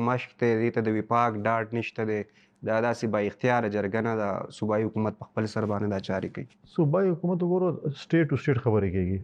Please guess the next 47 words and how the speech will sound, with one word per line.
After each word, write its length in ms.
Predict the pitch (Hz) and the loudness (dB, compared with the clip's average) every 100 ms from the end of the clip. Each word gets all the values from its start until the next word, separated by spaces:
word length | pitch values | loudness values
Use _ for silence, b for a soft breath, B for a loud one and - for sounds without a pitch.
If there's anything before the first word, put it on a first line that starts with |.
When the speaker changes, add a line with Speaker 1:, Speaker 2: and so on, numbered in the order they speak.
| _ 107 | _ 2
Speaker 2:
ګورمنټ 220 | 120 151 135 | 4 4 2
ټو 80 | 113 | 2
ګورمنټ 220 | 127 120 110 | 2 0 0
خبرې 220 | 98 98 92 | 2 2 2
کېږي، 180 | 92 90 | 0 2
فارن 240 | 135 131 139 | 2 2 2
افیس 160 | 127 117 | 0 0
ټو 80 | 110 | 2
فارن 200 | 104 107 | 2 2
افیس 180 | 98 90 92 | 0 -2 -2
کېږي. 220 | 82 87 - B B B B - 104 | -2 -4 -10 B B B B -2 2
دلته 260 | 147 156 151 143 139 127 | 4 4 4 4 2 2
چې 120 | 139 123 120 117 113 113 113 _ _ - - | 2 4 4 4 2 0 -2 _ _ -16 0
صوبې 220 | 127 135 135 | 2 4 4
کې 80 | 117 | 2
دهشتګردي 380 | 113 110 110 127 | 4 2 4 4
راغلې 240 | 107 117 101 | 2 2 0
ده، 60 | 87 - b b b - | -2 -6 b b b 0
همیشه 260 | 120 113 147 | 2 4 4
چې 60 | 135 139 | 2 2
کله 160 | 131 110 | 2 2
افغانستان 340 | 117 107 135 120 | 0 2 4 4
ګورمنټ 420 | 123 123 127 127 | 4 2 0 2
فارن 240 | 117 113 | 4 4
افیس 200 | 127 147 - _ _ - | 2 -2 -2 _ _ 0
هغه 160 | 127 120 | 2 4
جی 40 | 120 | 2
ول 160 | 110 107 - - - 110 | 2 0 -6 -12 0 4
امبیسډر 360 | 120 120 104 | 4 2 2
بولي 140 | 104 92 | 2 2
چې 80 | 92 90 b b b b 151 | -2 -4 b b b b 0
کله 160 | 147 131 | 2 2
صوبایي 200 | 135 147 | 2 0
حکومت 280 | 127 139 143 139 | 0 0 0 0
دا 100 | 135 | 0
خ-، 140 | 123 98 | 0 0
بیان 180 | 127 123 | 0 2
ورکړی 200 | 117 180 | 0 -2
دی 60 | 151 | 0
چې 60 | 139 | -2
یاره 140 | 127 | 0
د 80 | 120 | 0
افغانستان 360 | 117 107 123 110 | 0 0 0 0
دا 80 | 107 | 0
شی 80 | 113 | -2
نه 160 | 104 | -2
کوي. 100 | 120 | -6